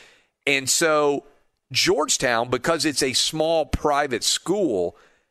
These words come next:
has a monster national reputation.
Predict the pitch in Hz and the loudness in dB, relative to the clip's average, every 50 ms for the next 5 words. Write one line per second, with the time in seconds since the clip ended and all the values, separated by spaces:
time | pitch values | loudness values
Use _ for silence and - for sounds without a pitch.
0 | _ _ _ - 135 165 160 135 156 143 131 123 127 135 139 147 151 165 196 247 | _ _ _ -2 0 0 0 0 -2 -2 -4 -6 -8 -6 -6 -4 -2 0 0 0
1 | 269 190 175 - - - 123 101 196 - - - _ _ - 120 123 139 156 170 | -2 -2 -2 -2 0 0 0 0 0 -2 -4 -10 _ _ -12 -6 -4 -2 -2 0
2 | 180 185 170 - - 120 95 85 82 80 82 76 - - 85 76 - 85 71 64 | 0 0 0 -2 -2 -2 -2 -2 0 -2 -2 -2 -4 -6 -6 -4 -4 -4 -2 -4
3 | - - 53 - | -6 -8 -8 -14